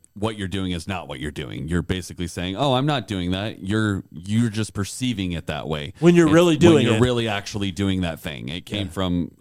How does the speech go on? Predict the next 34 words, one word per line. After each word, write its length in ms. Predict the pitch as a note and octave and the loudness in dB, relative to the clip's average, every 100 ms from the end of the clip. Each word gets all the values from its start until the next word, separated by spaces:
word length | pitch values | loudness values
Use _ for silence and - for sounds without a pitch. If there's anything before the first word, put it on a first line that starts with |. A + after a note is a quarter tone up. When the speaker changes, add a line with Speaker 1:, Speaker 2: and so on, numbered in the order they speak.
| D2 | -6
Speaker 1:
I 60 | |
mean, 160 | D#2+ E2 | -4 -4
there's 160 | E2+ D#2+ | -6 -6
a 60 | |
long 140 | D2 C#2 | -10 -8
story. 200 | D#2 C2 | -8 -8
It 140 | G2+ G#2+ | -8 -6
doesn't 220 | A2 F#2 | -6 -6
matter. 220 | D#2 B1 | -8 -8
Anyways, 440 | G#2+ A2+ F#2 D#2+ - - - | -4 -4 -4 -10 -16 -20 -8
it's 120 | G2 | -6
a, 400 | G#2+ - - F#2 | -6 -10 -20 -8
uh, 360 | F#2 F2 E2+ D#2 | -4 -4 -4 -4
it 160 | F2 A2 | -4 -2
is 100 | G2+ | -4
a 80 | |
term 240 | F#2 G#2+ G2 | -4 -2 0
that 160 | F#2+ | -2
gets 200 | F#2+ F2 | -6 -6
used, 360 | G2 F#2 D#2+ - - _ - | -4 -4 -6 -14 -20 _ -10
I 100 | A2+ | -6
think, 220 | D#3+ D3 | -6 -4
pretty 200 | D#3 A#2 | -2 -2
flippantly 560 | - B2 A2+ G2+ F2+ F2 | -2 -4 -2 -4 -4 -4
lately, 500 | F2+ F2 D2 E2 E2+ - | -4 -4 -6 -8 -10 -10
Speaker 2:
Yes. 180 | A2+ F2+ | -8 -4
Speaker 1:
but 120 | G2+ | -4
it 100 | G2+ | -2
is 240 | A2+ G2+ | -4 -4
a 80 | G#2 | -6
thing 240 | F2+ G2 F2 | -4 -6 -6
that 160 | D#2+ | -8
does 180 | F2+ D#2+ | -8 -6
happen. 460 | E2+ D2 B1 G1+ | -6 -8 -8 -14